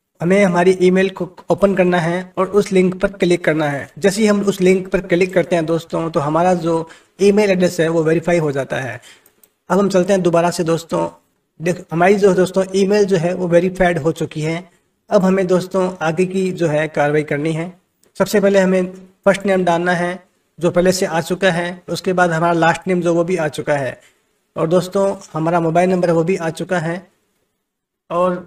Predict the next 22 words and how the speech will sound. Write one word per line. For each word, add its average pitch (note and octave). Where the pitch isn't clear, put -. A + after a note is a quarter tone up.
जो F#3
email G3
address F3+
है F#3+
वो F3+
भी F3+
आ E3
चुकी E3
है। B2+
तो E3+
जो F#3
चीज़ें G3
नहीं G3
आई F#3+
है F#3
दोस्तों E3
उसे F#3
हमें F3
भरना D#3
है। C3
तो F3
दोस्तों G3+